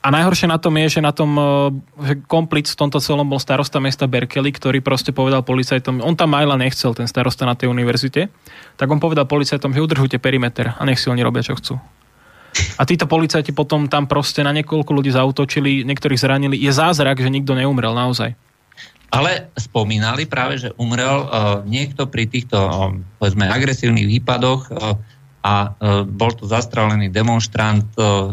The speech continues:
Speaker 1: Umrel?
Speaker 2: niekým, kto podporoval Majla. Hej.
Speaker 1: Ale nič z toho nemá, samozrejme, ten, čo podporoval Majla, lebo to bol proste silný republikán, ktorý so svojou pištolou chodí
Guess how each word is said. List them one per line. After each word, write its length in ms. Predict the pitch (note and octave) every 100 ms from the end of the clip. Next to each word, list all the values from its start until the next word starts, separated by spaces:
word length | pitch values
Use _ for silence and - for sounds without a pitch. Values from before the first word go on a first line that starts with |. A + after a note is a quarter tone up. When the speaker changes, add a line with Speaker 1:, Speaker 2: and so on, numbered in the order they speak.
| -
Speaker 1:
Umrel? 320 | G#2 G#2+ A#3
Speaker 2:
niekým, 180 | C3+ A2+
kto 140 | A#2+
podporoval 560 | G2+ A#2 A#2+ A2+ G#2+ F#2+
Majla. 320 | F2+ E2+ D#2 - _ -
Hej. 180 | A2 A2 - _
Speaker 1:
Ale 460 | - D3+ E3 E3+ F3
nič 260 | F3 F#3
z 60 | -
toho 160 | F#3+ F3
nemá, 240 | F3 F3
samozrejme, 480 | - C#3 C3+ C#3 C3+
ten, 160 | C#3
čo 80 | B2+
podporoval 420 | C3+ C3 D3+ C#3
Majla, 300 | C3+ C#3 C#3 C#3
lebo 140 | C#3 B2+
to 140 | D#3+
bol 220 | D3 C#3+ C#3+
proste 360 | C#3+ C#3 -
silný 300 | C3+ D3+ C#3
republikán, 640 | B2 B2+ D3 C#3+ D3 D3 C3+
ktorý 220 | C3+ B2+
so 100 | C3+
svojou 180 | - B2+
pištolou 400 | C#3 - D3 C3+
chodí 400 | - C3 C#3